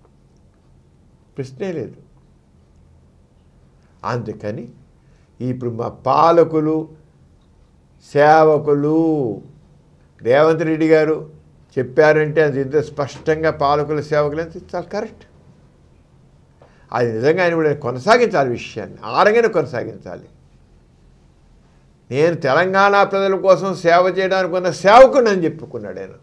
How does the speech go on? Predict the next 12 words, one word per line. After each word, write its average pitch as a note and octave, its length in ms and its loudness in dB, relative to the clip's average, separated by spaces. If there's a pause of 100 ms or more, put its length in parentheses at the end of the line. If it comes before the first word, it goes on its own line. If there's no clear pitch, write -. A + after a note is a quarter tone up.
(880)
అభినందిద్దాం, B2 560 -4 (1600)
నిజంగా D3 320 -6
ఆశ్రయించి D#3 420 -2
అభినందించిన C#3+ 500 -4
లెటర్ B2+ 260 -6
రాశాను D3 340 -4
రేవంత్ A2+ 340 -4
రెడ్డి G#2+ 160 -6
గారిని. G2 240 -8 (360)
అది G#3+ 180 8
కంటిన్యూ A#3+ 480 6
చేయాలి. C#3 320 2